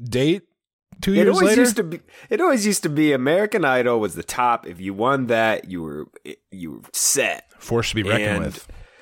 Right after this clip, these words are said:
Speaker 2: not anymore.
Speaker 1: Mm-mm.
Speaker 2: You knew the na-, everyone knew the names
Speaker 1: Exactly.
Speaker 2: of the, of the first, you know,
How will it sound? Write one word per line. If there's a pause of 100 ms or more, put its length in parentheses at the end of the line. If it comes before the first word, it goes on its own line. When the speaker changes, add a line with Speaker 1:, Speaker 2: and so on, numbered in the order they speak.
(880)
Speaker 2:
not
anymore.
Speaker 1:
Mm-mm. (160)
Speaker 2:
You
knew
the
na-,
everyone
knew
the
names
Speaker 1:
Exactly.
Speaker 2:
of
the,
of
the
first,
you
know,